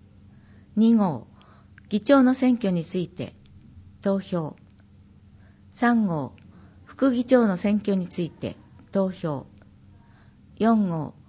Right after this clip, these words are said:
東埼玉資源環境組合議会議員の選挙について。指名推薦。五号。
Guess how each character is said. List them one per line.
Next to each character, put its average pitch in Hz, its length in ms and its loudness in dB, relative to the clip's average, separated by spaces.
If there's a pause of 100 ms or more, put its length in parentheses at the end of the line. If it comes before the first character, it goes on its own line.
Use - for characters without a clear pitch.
(500)
東 269 340 4
埼 240 220 0
玉 196 240 0
資 220 160 0
源 247 240 4
環 240 180 2
境 233 240 -2
組 220 320 2
合 202 120 0
議 190 180 -4
会 226 240 0
議 220 160 0
員 214 120 2
の 175 120 -2
選 190 180 -2
挙 190 160 -4
に 175 140 -4
つ - 120 -10
い 160 80 -6
て。 - 280 -12 (800)
指 214 180 -2
名 226 220 4
推 - 320 -6
薦。 156 340 -6 (1160)
五 226 160 0
号。 170 320 -4